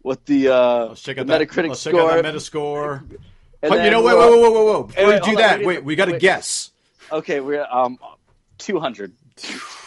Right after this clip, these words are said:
Speaker 1: I
Speaker 2: Uh,
Speaker 1: think it's gonna be two hundred percent.
Speaker 2: I think, uh, you know, I think you're gonna try and go to Metacritic, and it's gonna be down because of how many people are posting good reviews of it right now.
Speaker 1: Uh, I th-, you're right. Uh, and obviously, <laughs> you guys wanna say that clearly,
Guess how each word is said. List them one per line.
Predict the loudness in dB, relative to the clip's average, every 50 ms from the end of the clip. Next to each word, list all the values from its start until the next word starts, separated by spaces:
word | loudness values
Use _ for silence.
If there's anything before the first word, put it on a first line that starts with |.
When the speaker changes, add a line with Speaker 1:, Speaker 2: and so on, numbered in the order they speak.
| -20 -20 -20 -20 -20 _ _ _ _ _ _ _ _ _ _ _ _ -8 -4
Speaker 1:
I | 0 0 0
Speaker 2:
Uh, | 0 0
Speaker 1:
think | -2 -2 -4 -6
it's | -6 -4
gonna | -4 -2 -2
be | -4
two | -4 -2 -2 -2
hundred | -2 -2 -6 -6
percent. | -4 -2 0 0 -2 -2 -4 _ _
Speaker 2:
I | -8 -8 -6
think, | -6 -6 -8 -8 -10 -10
uh, | -8
you | -8 -6 -6
know, | -4 -4
I | -4 -4 -6
think | -6 -8 -10
you're | -10 -10
gonna | -8 -10 -8
try | -6 -6 -6
and | -4 -4
go | -6 -8
to | -6
Metacritic, | -6 -8 -8 -8 -10 -10 -10 -10 -10
and | -10 -12
it's | -14 -12
gonna | -14 -14 -12
be | -12 -14
down | -12 -10 -10 -8 -8 -8 -10
because | -12 -14 -14 -16 -16 -12
of | -8
how | -8 -8 -8
many | -8 -12
people | -14 -12 -14 -14
are | -12
posting | -14 -14 -16 -16 -18
good | -18 -18 -18
reviews | -18 -18 -20 -20 -20 -20
of | -20
it | -20 -20
right | -20 -18 -18 -18
now. | -18 -18 -18 -20 _ _ _ _ _ _ _ _ -20 -20 -20 _ _ -2
Speaker 1:
Uh, | -2 0 0 -2 -4 _ _ _ _ -6
I | -6 -6
th-, | -6 _ _ _ _ _ _ _ _ _
you're | _ -8 -4 -2 -2
right. | -2 -4 -6 -10 _ _ _ _ _ _ -6
Uh, | -6 -4 -4 -4 -4 -6 -8 -10 _ _ _ _ _ _ _ _ _ _ _ _ _ _ _ _ _ _ _ _ _ _ _ _ _ _ _ _ -4
and | -2 0
obviously, | 0 0 -2 -6 -12 -14 -14 -14
<laughs> | -14
you | -10
guys | -6 -6 -6 -6 -6
wanna | -10 -10 -10 -10
say | -10 -8 -8 -8 -8 -10 _ _ _ _
that | -14 -12
clearly, | -6 -4 -4 -4 -4 -4 -6 -4 -6 -6